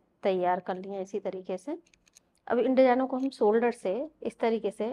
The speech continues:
अटैच करते हुए लाएंगे। मार्जिन छोड़ देंगे ऊपर, जो हमारा सिलाई मार्जिन रहेगा। मार्जिन छोड़ने के बाद और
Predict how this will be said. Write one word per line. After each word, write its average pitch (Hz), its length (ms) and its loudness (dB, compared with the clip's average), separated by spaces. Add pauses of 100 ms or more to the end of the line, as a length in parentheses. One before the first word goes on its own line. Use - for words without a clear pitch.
(140)
अटैच 208 260 0
करते 196 320 -4
हुए 196 160 -6
लाएंगे। 180 400 -6 (800)
मार्जिन 233 520 6
छोड़ 247 260 6
देंगे 233 260 6
ऊपर, 240 220 2
जो 226 160 2
हमारा 202 260 2
सिलाई 202 300 2
मार्जिन 190 360 -2
रहेगा। 190 280 -6 (400)
मार्जिन 226 320 4
छोड़ने 233 320 -2
के 220 140 0
बाद 202 320 2
और 202 320 0